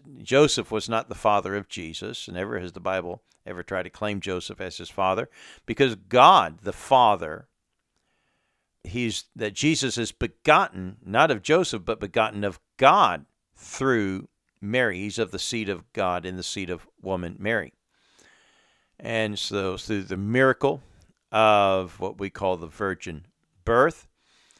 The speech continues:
God placed the seed in Mary and without mankind, without sexual relations there, and thus we had a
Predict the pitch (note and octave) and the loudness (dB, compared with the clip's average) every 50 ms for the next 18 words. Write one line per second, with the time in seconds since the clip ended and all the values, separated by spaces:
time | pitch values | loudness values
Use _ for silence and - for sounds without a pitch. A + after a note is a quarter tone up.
0 | _ _ _ _ _ _ F#2+ F#2+ E2+ E2+ F2+ E2+ - _ _ - - A#2+ A#2+ B2+ | _ _ _ _ _ _ _ -4 -4 -4 -4 -6 -10 _ _ -4 -2 0 0 0
1 | A#2 - - - - G2+ - - - C#3 C#3+ D3 D#3 F3 F#3 - _ _ _ _ | -2 -6 -10 -10 -8 -8 -6 -4 -2 0 0 0 -2 -4 -8 -12 _ _ _ _
2 | _ _ _ _ _ _ _ _ _ _ - A#2+ C3 C3+ C3+ C3+ C3+ - - _ | _ _ _ _ _ _ _ _ _ _ -2 0 2 2 2 0 -2 -6 -10 _
3 | G2 G2+ G2+ G2 F#2+ F#2+ F#2 F#2 G#2 G2+ - _ _ _ _ _ _ _ _ _ | -10 -6 -4 -4 -4 -4 -4 -6 -10 -14 -18 _ _ _ _ _ _ _ _ _
4 | G#2 G#2 G#2 G2+ G2 F#2 - _ _ _ - F2 F2 - - B2+ A#2+ A#2+ A#2 B2 | -6 -4 -4 -4 -6 -10 -12 _ _ _ -12 -10 -10 -4 0 0 2 2 2 0
5 | - _ - - _ _ _ _ _ _ _ _ _ _ _ - G#2 G#2 G#2 G2+ | -2 _ -20 -20 _ _ _ _ _ _ _ _ _ _ _ -10 -8 -6 -4 -4
6 | G2+ G2+ F2+ - - G#2+ G2 F#2 F2+ F#2 F#2 F2+ F2 F2 - G2 F2+ F2+ F2+ - | -6 -6 -10 -10 -10 -8 -6 -6 -6 -6 -8 -10 -12 -10 -8 -6 -6 -6 -8 -8
7 | - F#2+ F2 - - - F#2 F2+ - - F#2+ F#2+ F2+ F2+ F2+ F2 E2 - F2 E2+ | -8 -10 -10 -10 -10 -10 -10 -10 -10 -12 -16 -14 -12 -12 -12 -12 -12 -12 -14 -14
8 | E2 - - F2 F2+ E2+ E2+ E2+ D#2+ E2+ E2 F2+ F2+ F2 - - - F2 D#2 E2 | -14 -14 -12 -10 -8 -8 -8 -8 -10 -10 -6 -6 -6 -6 -6 -10 -12 -14 -8 -6
9 | F#2 F2+ E2 - E2+ F2 F2+ F2 E2+ D#2+ | -6 -8 -8 -10 -12 -8 -8 -8 -8 -10